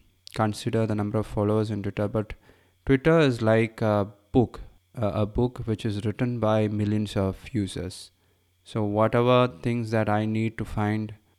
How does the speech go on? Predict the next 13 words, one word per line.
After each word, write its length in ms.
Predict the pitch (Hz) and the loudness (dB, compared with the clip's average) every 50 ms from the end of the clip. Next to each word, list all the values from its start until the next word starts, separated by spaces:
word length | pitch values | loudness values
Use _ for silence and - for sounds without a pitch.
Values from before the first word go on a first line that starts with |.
| _ _ _ | _ _ _
I 220 | - 127 110 107 104 | -6 -2 0 0 0
just, 340 | 101 107 107 101 - - 107 | 2 0 0 0 -2 -2 0
uh, 340 | 101 101 101 101 98 98 98 95 - _ _ _ _ _ _ _ _ - | 0 2 2 2 0 -2 -4 -8 -14 _ _ _ _ _ _ _ _ -8
yeah, 160 | 120 110 104 | -4 -4 -2
when, 400 | 98 85 104 110 110 98 110 - - - _ - - _ | -2 -2 0 0 0 0 -2 -6 -10 -18 _ -20 -4 _
particularly 460 | - 117 - - - 139 135 131 127 | 0 0 0 2 2 4 6 6 6
when 140 | 113 117 113 | 4 2 0
it 120 | 110 113 | 0 -2
comes 280 | - 120 113 113 - - | -4 -4 -4 -4 -4 -8
to 140 | - 120 110 | -10 -10 -10
quotes 540 | - _ - 117 110 113 123 123 - - | -10 _ 0 2 4 4 4 2 0 -2
and, 320 | 127 113 107 107 107 107 104 | -2 -2 0 -2 -2 -2 0
uh, 200 | 104 104 104 | 0 0 0